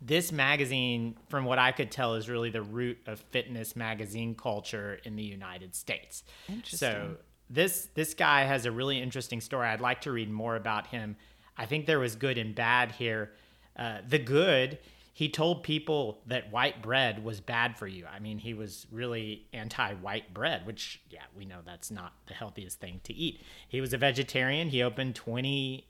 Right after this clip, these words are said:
Speaker 1: vegetarian restaurants across the U S that started in New York City. Uh, I thought it was interesting. He thought sex was a healthy thing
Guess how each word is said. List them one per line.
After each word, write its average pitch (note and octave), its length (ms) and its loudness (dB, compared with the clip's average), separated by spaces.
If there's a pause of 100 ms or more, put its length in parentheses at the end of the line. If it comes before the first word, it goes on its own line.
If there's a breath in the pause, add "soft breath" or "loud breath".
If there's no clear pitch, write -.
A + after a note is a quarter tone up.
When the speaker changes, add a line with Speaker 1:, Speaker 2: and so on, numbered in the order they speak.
Speaker 1:
vegetarian A#2+ 720 0
restaurants C3 720 0
across A2+ 340 2
the A#2+ 120 -4
U G#2+ 140 0
S A#2 160 0
that G#2 160 -4
started A2+ 340 -2
in G#2+ 100 -2
New G#2 80 -4
York G2+ 240 -6
City. C#3 400 -4 (400 loud breath)
Uh, A2 380 0
I C#3 80 4
thought G#3+ 160 8
it - 40 8
was F#3+ 100 6
interesting. G#3+ 340 4
He D3 140 6
thought D3+ 240 2
sex - 360 2
was B2+ 140 0
a A#2 80 2
healthy C3+ 440 -2
thing D#3+ 340 -2